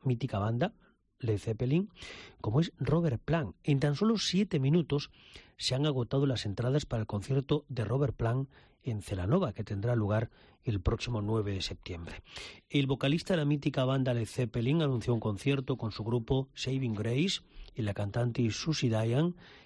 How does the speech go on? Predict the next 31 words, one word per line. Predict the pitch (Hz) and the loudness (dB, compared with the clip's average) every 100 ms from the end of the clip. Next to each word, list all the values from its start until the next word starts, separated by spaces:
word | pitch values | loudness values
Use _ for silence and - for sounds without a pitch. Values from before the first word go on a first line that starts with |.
| - | -6
en | 135 127 | 0 2
el | 143 | 4
monasterio | 123 101 - 131 | 2 0 2 2
San | 117 104 | 4 0
Salvador | 98 95 117 135 | 0 2 2 4
de | 117 | 2
la | 95 | 2
Villa | 110 117 | 0 0
Celanovesa. | - 98 87 90 165 190 90 - _ _ - - _ _ - | 0 -2 -2 0 2 2 -2 -8 _ _ -20 -20 _ _ -4
Eran | 143 190 | 0 0
tres | 175 175 | 0 -4
conciertos | - 147 - 151 160 165 120 | 0 -2 2 -2 0 -4 -2
en | 104 | -4
España. | - 98 90 78 - _ _ _ - _ _ _ | -6 -6 -8 -10 -16 _ _ _ -20 _ _ _
Por | 90 | -6
un | 98 | -4
lado | 98 98 95 | -4 -4 -6
Celanova, | - 85 87 104 139 240 - | -6 -4 -2 0 0 -2 -4
en | 92 | -6
la | |
provincia | 85 90 101 101 | -4 -4 -4 -4
de | 95 | -4
Ourense, | 95 104 170 | -4 -4 -4
por | 156 101 | -4 -4
otro | 104 - 95 | -4 -4 -4
Barcelona | 90 - 104 117 143 | -4 -4 -2 0 0
y | |
por | 143 104 | 0 -4
otro | 107 139 | -2 -2
San | - 92 | -2 -4
Sebastián. | - 85 - 101 | -4 -6 -6 -6